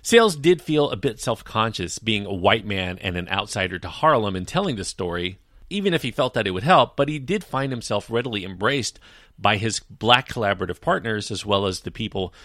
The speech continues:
in the community. A lot of the cast here and half of the crew were black, including Craig Rice, that assistant director. Rice barked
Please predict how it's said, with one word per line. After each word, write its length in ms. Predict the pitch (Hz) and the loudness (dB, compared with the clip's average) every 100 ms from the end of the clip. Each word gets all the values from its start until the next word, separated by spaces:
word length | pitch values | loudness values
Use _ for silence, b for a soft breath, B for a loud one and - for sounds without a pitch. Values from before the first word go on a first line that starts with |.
| B B | B B
in 160 | 107 | -6
the 60 | 87 | -4
community. 640 | - 117 131 87 78 - - | -6 -2 -2 -2 -8 -12 -16
A 60 | - | 0
lot 180 | 107 131 | 2 2
of 60 | |
the 60 | 143 | 0
cast 400 | - 120 120 - | 0 2 2 -2
here 220 | 135 123 | -2 0
and 220 | 120 127 | 2 2
half 220 | 143 190 143 | 2 0 0
of 80 | |
the 80 | 127 | -6
crew 280 | - 214 175 | -4 0 0
were 280 | 110 104 92 | 0 -2 -2
black, 480 | 127 143 104 95 147 | 0 4 4 2 -4
including 340 | 135 233 202 | -4 -4 -4
Craig 260 | - 120 104 | -2 -4 -2
Rice, 260 | 95 107 - | 0 0 -2
that 240 | 87 87 - | -4 -4 -6
assistant 440 | 98 - - 92 | -6 -6 -6 -8
director. 460 | 87 90 - 101 101 B B B - | -6 -6 -2 -4 -4 B B B 2
Rice 280 | 135 147 | 4 4
barked 320 | 127 113 113 | 2 2 2